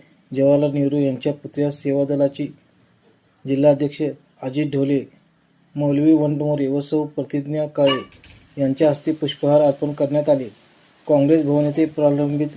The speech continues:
महाराष्ट्र प्रदेश काँग्रेस ओबीसी सेलचे जनरल सेक्रेटरी दीपक गायकवाड व शहर जिल्हा सेवा दलाचे कार्याध्यक्ष अनिल मोहिते यांच्या हस्ते पंडित नेहरू यांच्या प्रतिमेस पुष्पहार अर्पण करण्यात आले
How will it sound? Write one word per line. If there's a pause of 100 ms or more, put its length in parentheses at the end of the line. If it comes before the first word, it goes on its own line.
(120)
महाराष्ट्र
प्रदेश (300)
काँग्रेस (140)
ओबीसी
सेलचे
जनरल
सेक्रेटरी (440)
दीपक (100)
गायकवाड
व
शहर (1000)
जिल्हा
सेवा
दलाचे
कार्याध्यक्ष (160)
अनिल
मोहिते (360)
यांच्या
हस्ते
पंडित
नेहरू
यांच्या
प्रतिमेस (360)
पुष्पहार
अर्पण
करण्यात
आले